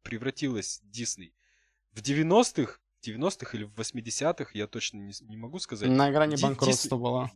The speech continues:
Speaker 1: Дисней вообще был, да, на грани банкротства, и она могла прекратить существование. Спас ее, по-моему, король Лев, что ли? Я могу ошибаться, но вроде как король Лев порешал. Потом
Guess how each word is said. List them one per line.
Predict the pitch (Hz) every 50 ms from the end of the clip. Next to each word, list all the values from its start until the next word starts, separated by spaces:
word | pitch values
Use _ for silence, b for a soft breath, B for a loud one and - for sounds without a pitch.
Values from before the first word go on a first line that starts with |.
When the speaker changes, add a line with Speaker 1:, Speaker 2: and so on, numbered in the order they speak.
| _ 104 107
Speaker 1:
Дисней | 123 156 160 - 156 147
вообще | 170 185 - - - 285 240
был, | 208 156
да, | 117 135 180 202 147
на | 110 110 107
грани | 113 139 151 143 135
банкротства, | 135 147 156 - - 196 190 - - - 104
и | 98
она | 101 104 113 131
могла | 139 151 143 143 139
прекратить | 135 - 139 - 151 156 - 190 160 -
существование. | - 107 - - - - 101 98 98 95 92 87 78 - _ _ _ _ _ _ _ -
Спас | - - - 139 175 - -
ее, | 190 175 160
по-моему, | - 156 147 165 175 175 165 147
король | - 147 165 175 175 165
Лев, | 160 208 220 -
что | - - - - 101 92
ли? | 85 82 - _ _ _ _ _ _ _ _
Я | - 101 101
могу | 101 104 101 101 104
ошибаться, | 104 - - - 113 98 107 104 117 151 - - - 196 190 - _ _ _
но | - 107 113 120 120
вроде | 107 95 110 127 151 147 123
как | - - 117 101 -
король | - - 123 131 135 135
Лев | 156 160 - -
порешал. | - 123 120 127 - - 143 117 87 78 - _ _ _ _ -
Потом | - 113 - 123 120 110 101 95